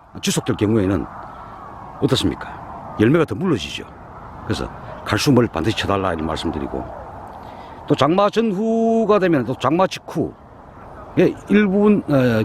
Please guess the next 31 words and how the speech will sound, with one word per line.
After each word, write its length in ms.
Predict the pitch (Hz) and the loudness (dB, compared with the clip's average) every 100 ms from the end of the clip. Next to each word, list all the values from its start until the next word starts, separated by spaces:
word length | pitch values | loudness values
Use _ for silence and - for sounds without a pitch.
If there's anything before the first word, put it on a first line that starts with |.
| - | 2
기간이 280 | 131 160 156 | 2 4 4
경과되면은 680 | 160 143 127 110 107 101 - - - - - - | 2 2 2 0 0 -2 -4 -14 -20 -20 -12 2
일소 260 | 165 139 | 4 4
피해가 540 | - - 117 95 82 92 | 2 4 4 4 0 0
나타날 280 | 113 - 98 | 0 0 -2
수 140 | - | -2
있고, 460 | 85 - 64 78 127 - - - - - - - | -4 -2 0 0 0 -6 -20 -20 -20 -20 -20 -8
또 240 | - 101 92 | 2 4 4
아까도 200 | 104 131 | 4 2
말씀드렸습니다만 720 | 110 107 117 110 113 104 95 | 2 0 -2 -2 -2 0 2
밀 160 | 110 117 | 4 4
증상이 500 | 127 113 107 131 131 - - 76 | 4 4 4 2 0 -8 -10 -4
발현될 360 | 95 98 98 87 | 0 2 2 0
수가 200 | - 87 | -2 -4
있기 100 | 82 | -2
때문에 400 | 80 82 90 65 - - - | -2 0 0 -2 -8 -20 -8
사전에 480 | - 131 131 143 92 | 0 2 2 0 0
미리, 280 | 139 110 - - - - | 0 -2 -6 -16 -20 -6
아, 320 | 80 82 73 69 | -2 0 0 -2
열매가, 580 | 95 123 82 65 95 113 - - - | 0 2 2 0 0 -4 -16 -20 -12
아, 120 | - | -6
씨에이를 520 | - - 143 131 - - - - - | 0 6 6 6 2 -4 -16 -20 -10
흡수할 360 | - - - 123 | -6 -2 2 0
수 120 | - | 0
있도록 420 | 92 - 78 98 - _ - | -4 -2 0 -2 -4 _ -6
조치할 460 | 98 - 117 107 | -4 0 2 2
필요성이 320 | - 120 104 | 0 0 0
있다 300 | 92 92 76 71 | 0 0 -2 -4
이런 160 | 78 | -6
말씀을 320 | 67 65 67 | -6 -6 -8
드립니다. 420 | 58 67 60 - | -8 -6 -6 -6